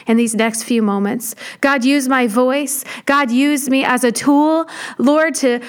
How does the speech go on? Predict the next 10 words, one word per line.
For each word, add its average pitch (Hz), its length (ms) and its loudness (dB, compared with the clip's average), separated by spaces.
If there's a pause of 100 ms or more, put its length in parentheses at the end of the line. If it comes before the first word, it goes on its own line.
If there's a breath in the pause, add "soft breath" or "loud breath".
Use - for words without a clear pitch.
(120)
accomplish 285 640 0
your 269 460 2
good 247 320 0
works. - 640 -4 (760)
Jesus, 233 380 0
thank 202 340 -4
you. 240 240 -10 (840)
Amen. 185 500 -4 (920)
Amen. 185 420 -2 (520 loud breath)
Well, 226 360 0